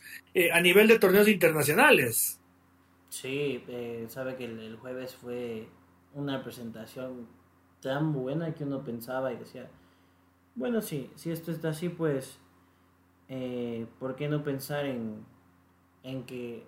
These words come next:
Speaker 2: se viene ahora sí la recuperación de Emelec, en que ves un equipo comprometido, que podía dar batalla? Vea, solo la, la actuación de Miller Bolaños el día jueves,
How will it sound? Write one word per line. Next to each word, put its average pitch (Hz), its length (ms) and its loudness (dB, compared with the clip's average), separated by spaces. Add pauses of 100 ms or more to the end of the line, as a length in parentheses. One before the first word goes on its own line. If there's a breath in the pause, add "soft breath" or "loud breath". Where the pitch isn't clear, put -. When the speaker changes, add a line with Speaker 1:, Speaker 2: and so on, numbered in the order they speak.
Speaker 2:
se 139 300 -6
viene 175 400 2
ahora 123 200 2
sí 147 160 -8
la 139 160 -2
recuperación 123 720 -8
de 123 60 -10
Emelec, 113 280 -10
en 113 180 -12
que 113 220 -20
ves 147 240 -4
un 143 120 -6
equipo 123 380 -10
comprometido, 131 1120 -6 (560 soft breath)
que 139 120 -6
podía 123 340 -4
dar 131 180 0
batalla? 120 480 -4 (960)
Vea, 113 360 -8 (460)
solo 143 380 0
la, 113 240 -6 (200)
la 120 140 -8
actuación 135 460 -10
de 120 80 -8
Miller 131 360 -6
Bolaños 117 560 -10
el 110 80 -18
día 117 280 -14
jueves, 139 440 -10